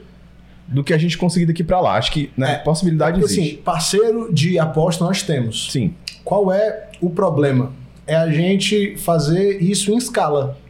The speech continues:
Speaker 2: A gente conseguir fazer isso num âmbito online, né?
Speaker 1: Sim.
Speaker 2: Parceiro de aposta nós temos, a Zumbet foi nosso parceiro antigo, mas a gente tem esse problema logístico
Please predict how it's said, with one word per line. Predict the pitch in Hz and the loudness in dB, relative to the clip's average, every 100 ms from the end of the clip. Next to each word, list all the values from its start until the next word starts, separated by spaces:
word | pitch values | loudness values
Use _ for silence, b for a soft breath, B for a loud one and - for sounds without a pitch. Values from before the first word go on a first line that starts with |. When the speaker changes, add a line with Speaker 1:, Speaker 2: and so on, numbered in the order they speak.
| - 135 | -8 -2
Speaker 2:
A | |
gente | 156 175 | 0 0
conseguir | 175 160 165 | -2 0 -2
fazer | 165 160 151 | 0 0 2
isso | 156 160 175 | 0 0 2
num | 156 156 | 2 4
âmbito | 160 170 165 180 | 2 0 0 0
online, | 165 190 147 120 123 | 2 2 0 0 0
né? | 160 - - - | 0 -2 -12 -8
Speaker 1:
Sim. | 117 92 | -4 -4
Speaker 2:
Parceiro | - 160 175 | -2 -2 -2
de | |
aposta | 165 180 180 | -2 -2 0
nós | 170 165 | -2 -2
temos, | 233 302 - 147 | -2 -4 -4 -2
a | |
Zumbet | 151 160 156 220 - | 0 2 2 0 -2
foi | 151 | -2
nosso | 143 - | -2 -2
parceiro | 139 - 151 156 160 B B B | -4 0 0 0 -2 B B B
antigo, | 135 208 214 | -2 0 0
mas | 208 | 2
a | 196 | 2
gente | 208 208 | 0 0
tem | |
esse | 208 | 0
problema | - 202 196 196 | 0 0 2 2
logístico | 190 160 185 196 214 | 2 2 0 -2 -8